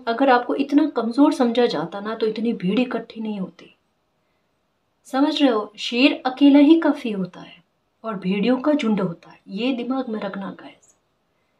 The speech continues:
तभी मैं कहती हूँ ना मेरे शेर, क्योंकि इतना मुझे आपके बारे में पता है, आपके बारे में और लोगों को भी बहुत पता है। अपने आप को खंगालने की कोशिश करो, अपने आप को जानने की कोशिश करो। स्ट्रेस को एक साइड रखो guys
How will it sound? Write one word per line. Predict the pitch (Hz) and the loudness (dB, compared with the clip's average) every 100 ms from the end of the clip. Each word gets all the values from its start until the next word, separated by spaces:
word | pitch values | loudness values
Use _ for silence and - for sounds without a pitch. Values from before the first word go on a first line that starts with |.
| _ | _
तभी | 190 262 | -2 4
मैं | 277 | 4
कहती | 269 240 277 | 4 -2 2
हूँ | 277 | 4
ना | 247 | 4
मेरे | 214 214 | 4 2
शेर, | - - 220 196 - | 2 0 2 0 -4
क्योंकि | 233 220 - | -6 -6 -10
इतना | - - 277 294 | -8 2 4 6
मुझे | 233 220 - 240 | 4 2 -2 -4
आपके | - 208 214 - 247 | -4 -4 -4 -6 -12
बारे | 196 185 190 | -10 -10 -10
में | 214 220 | -12 -14
पता | 202 202 208 | -18 -18 -16
है, | 196 185 - _ _ _ _ _ _ _ _ _ _ _ _ _ - | -16 -18 -20 _ _ _ _ _ _ _ _ _ _ _ _ _ -6
आपके | 208 214 - 247 | -4 -4 -4 -6
बारे | 220 214 226 | -6 -8 -8
में | 233 | -8
और | - 220 208 | -8 -10 -8
लोगों | 208 196 | -8 -8
को | 240 262 | -4 -4
भी | 262 | -4
बहुत | - 190 196 | -8 -10 -12
पता | - - 190 | -14 -20 -20
है। | 190 | -20
अपने | 196 196 208 | -18 -14 -14
आप | 196 208 247 - | -12 -10 -10 -6
को | 254 | -6
खंगालने | 254 202 202 208 220 233 | -6 -8 -4 -2 0 0
की | 233 233 | 0 -2
कोशिश | 233 214 - 196 | -4 -6 -6 -12
करो, | - 214 226 | -10 -8 -6
अपने | 214 208 | -8 -10
आप | 208 208 | -10 -12
को | - | -10
जानने | 240 214 208 208 220 214 | -10 -10 -12 -8 -8 -8
की | 214 | -10
कोशिश | 214 190 190 185 | -12 -12 -14 -18
करो। | - 165 _ _ _ _ _ _ _ _ _ _ _ _ _ _ _ 226 | -16 -20 _ _ _ _ _ _ _ _ _ _ _ _ _ _ _ -20
स्ट्रेस | - 269 294 294 | -10 0 2 0
को | - | -4
एक | 302 - 311 330 | -8 -4 -6 -6
साइड | - 247 202 | -4 -4 -4
रखो | 196 - 196 | -10 -8 -10
guys | 190 180 185 | -10 -14 -18